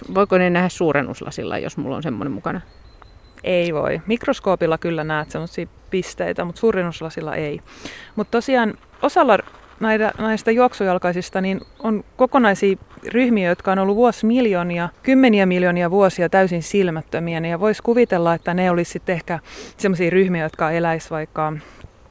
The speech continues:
Speaker 2: luolissa tai jossain paikoissa, missä näkökykyä ei tarvita. Mut näin ei ole. Elikkä meillä on Suomessakin pari lajia, jotka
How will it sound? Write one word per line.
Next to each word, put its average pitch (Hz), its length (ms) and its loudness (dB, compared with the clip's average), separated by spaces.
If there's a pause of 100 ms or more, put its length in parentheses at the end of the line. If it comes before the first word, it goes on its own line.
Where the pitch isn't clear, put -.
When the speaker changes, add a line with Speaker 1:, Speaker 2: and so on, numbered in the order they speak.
(200)
Speaker 2:
luolissa 175 720 2
tai 165 240 -2
jossain 170 640 -2
paikoissa, 170 420 -2
missä 165 220 -6
näkökykyä 165 460 -4
ei 160 80 -6
tarvita. 156 460 -2 (580)
Mut 208 300 -2 (540)
näin 240 300 6
ei 208 200 4
ole. 196 400 4
Elikkä 180 300 -2
meillä 220 220 2
on 233 60 0
Suomessakin 202 580 -2
pari 185 280 0
lajia, 156 380 -2
jotka 160 280 -6